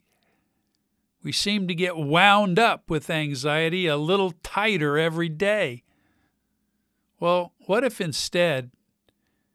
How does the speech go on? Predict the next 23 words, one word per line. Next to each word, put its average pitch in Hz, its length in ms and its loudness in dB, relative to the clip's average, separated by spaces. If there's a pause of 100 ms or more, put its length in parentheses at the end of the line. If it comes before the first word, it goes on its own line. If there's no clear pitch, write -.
(440)
instead 165 460 -2
of 156 100 0
just 147 320 -4
watching 160 640 0
the 131 120 -4
news, 127 640 -8 (200)
you 165 320 -2
make 160 340 -2
it 151 120 0
a 135 80 -4
matter 151 560 -2
of 117 200 -12
prayer 135 600 -2 (920)
and, 170 560 2
as 143 260 -4
we're 139 100 -6
told 139 280 -2
in 131 120 -6
the 123 80 -6
passage, 147 680 -6 (260)
pray 175 280 4
with 170 220 0
thanksgiving? 196 920 -6